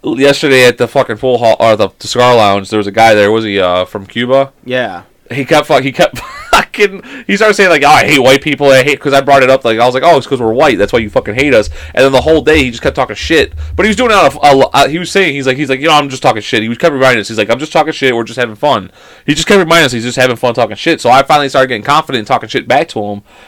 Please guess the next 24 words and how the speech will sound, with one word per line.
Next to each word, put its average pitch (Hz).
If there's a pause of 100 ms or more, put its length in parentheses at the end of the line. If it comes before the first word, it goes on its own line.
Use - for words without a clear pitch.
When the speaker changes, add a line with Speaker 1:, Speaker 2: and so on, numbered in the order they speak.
Speaker 1:
And 123
he's 139
like, 131
"Oh 160
yeah," 156 (440)
he's 139
like, 139
"You 156
guys, 135
you 151
white 175
people 139
and 123
your 113
six 151
hundred 151
years 143
of, 131
uh, 120
keeping 139
us 123
down 147
and, 120
and, 113